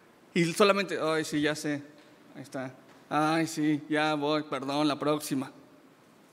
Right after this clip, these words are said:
Y así puede aplicar también para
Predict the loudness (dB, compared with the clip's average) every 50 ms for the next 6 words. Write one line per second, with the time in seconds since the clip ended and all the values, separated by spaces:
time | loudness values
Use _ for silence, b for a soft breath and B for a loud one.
0 | -20 -20 -20 -20 -20 -20 -20 -20 -20 -20 -20 -20 -20 B B B B B B 6
1 | 6 6 6 4 2 2 4 2 0 -2 -2 2 4 4 4 4 2 0 -2 0
2 | 2 2 2 2 0 -2 -2 -2 -4 -6 -2 2 2 4 4 4 4 2 0 -4
3 | -10 -18 -20 -20 -20 -20 -20